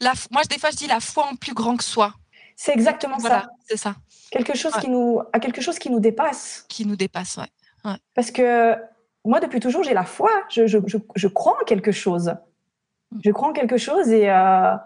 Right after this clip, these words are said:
Speaker 2: et voilà, après l'univers, comme je disais, l'univers, l'amour, la nature. Mais il y a quelque chose. Pour moi, il y a quelque chose et, euh,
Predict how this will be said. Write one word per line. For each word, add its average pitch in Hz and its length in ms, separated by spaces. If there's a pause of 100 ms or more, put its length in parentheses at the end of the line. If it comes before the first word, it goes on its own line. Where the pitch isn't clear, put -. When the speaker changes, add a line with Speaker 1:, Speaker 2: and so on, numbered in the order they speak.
(540)
Speaker 2:
et 208 60
voilà, 247 240
après 370 240
l'univers, 202 600
comme 220 120
je 196 60
disais, 196 200
l'univers, 214 580
l'amour, 214 340
la 202 100
nature. 202 760 (380)
Mais 214 180
il 214 40
y - 20
a 180 60
quelque 190 240
chose. 269 400 (180)
Pour 220 100
moi, 233 120
il - 20
y 247 40
a 208 40
quelque 202 220
chose 262 400
et, 196 140
euh, 180 260